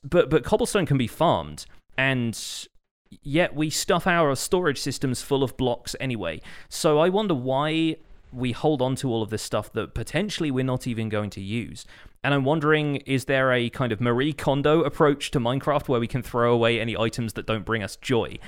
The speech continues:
Um, I also wanted to ask you, Joel, which items get thrown out first when you try to make space in your inventory. Say your inventory is just full,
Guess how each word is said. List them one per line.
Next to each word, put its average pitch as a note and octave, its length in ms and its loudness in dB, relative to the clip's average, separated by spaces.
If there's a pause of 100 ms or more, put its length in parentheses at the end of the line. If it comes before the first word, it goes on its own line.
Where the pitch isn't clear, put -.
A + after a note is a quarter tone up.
(400)
Um, B2 400 0 (120)
I D3+ 100 6
also G#3+ 200 4
wanted G3 220 6
to D#3+ 120 2
ask C#3+ 180 -2
you, D#3+ 100 -4
Joel, A2+ 340 2
which A#2 280 -2
items B2+ 500 -2
get G#2+ 320 -6 (100)
thrown B2+ 460 0
out B2+ 280 -2
first A#2 520 -2
when A2 240 -4
you G#2+ 100 -8
try G#2+ 280 -4
to A2+ 200 -6
make A2 320 -2
space - 400 -2
in A2 80 -2
your G2+ 140 0
inventory. G2+ 480 -4
Say D#3 160 -2
your E3 140 0
inventory B2+ 340 0
is - 60 -12
just - 200 -10
full, D3+ 420 2